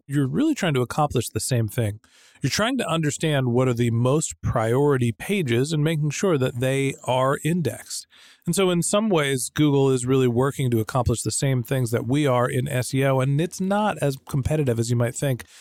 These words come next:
And on that note, tomorrow we're gonna talk about a few ways that you could better use your crawl budget. All right, that wraps up this episode of the Voices of Search podcast. Thanks for listening to my conversation with Serge Bezborodov, the co-founder and C T O of Jet Octopus.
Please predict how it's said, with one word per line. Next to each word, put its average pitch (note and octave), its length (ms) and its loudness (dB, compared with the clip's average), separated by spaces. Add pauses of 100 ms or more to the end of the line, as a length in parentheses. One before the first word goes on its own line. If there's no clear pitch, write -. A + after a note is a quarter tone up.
(200)
And F3 140 0
on G3 120 0
that E3+ 160 0
note, C#3 280 0
tomorrow D3+ 340 2
we're C3 100 2
gonna B2+ 100 -2
talk B2 180 0
about A#2 220 0 (160)
a - 40 -6
few A3+ 160 0
ways E3 400 0
that D3+ 80 -2
you C3+ 100 -2
could A#2+ 160 -2
better A#2 200 0
use A2 260 -2
your A2+ 100 -2
crawl G2+ 280 -6
budget. G#2 380 -6 (380)
All D#3 80 2
right, C#3 160 0
that D#3+ 160 0
wraps F3+ 260 -2
up G3 120 0
this F#3+ 200 0
episode D#3 480 2
of C#3+ 260 0
the D3 60 0
Voices D#3 400 0
of D#3+ 100 2
Search F#3 300 0
podcast. A#2+ 640 0 (360)
Thanks E3+ 180 -2
for F3+ 140 2
listening E3+ 280 0
to D#3 40 2
my D3 200 2
conversation D#3+ 800 0
with C3+ 180 2
Serge E3 520 2
Bezborodov, D3+ 760 2 (320)
the D#3 80 0
co-founder G3 680 2
and D#3+ 220 0
C - 220 0
T E3 220 0
O E3 160 4
of A2+ 140 0
Jet C3 220 0
Octopus. C3 600 -2